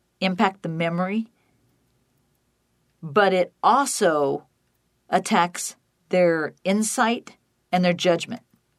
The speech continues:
And as they're trying to man-, maintain control, judgment problems come in.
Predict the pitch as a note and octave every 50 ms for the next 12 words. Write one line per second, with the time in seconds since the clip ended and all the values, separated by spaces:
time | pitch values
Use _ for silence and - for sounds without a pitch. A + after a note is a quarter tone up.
0 | _ _ _ _ _ _ _ _ - - - - - - G#3 G3+ - - G#3 G3+
1 | G3 F3 - - C4+ D#4 E4+ E4 - - - B3+ A#3 A#3 A#3+ A#3+ B3 C4+ - -
2 | G#3 G3 G3 F#3 F#3+ G3+ - - F3+ G3 G3+ G#3 G3+ - A3+ G#3 G3+ G3+ G3 -
3 | F#3 E3+ - - F#3 E3+ E3+ - - A#3+ _ _ _ _ _ _ _ _ _ _
4 | _ _ _ _ _ _ _ _ _ _ _ _ _ _ _ _ _ _ _ _
5 | _ _ _ _ _ _ _ _ _ _ _ _ _ _ _ _ _ _ _ _
6 | _ _ _ _ _ _ _ _ _ _ _ _ _ _ - D3+ C#3 G#3 G#3+ G#3+
7 | F3 F3+ F3+ C#3+ - - E3+ D#3 D3+ D#3 C#3+ C3+ - - - D#3 C#3 B2 A#2+ -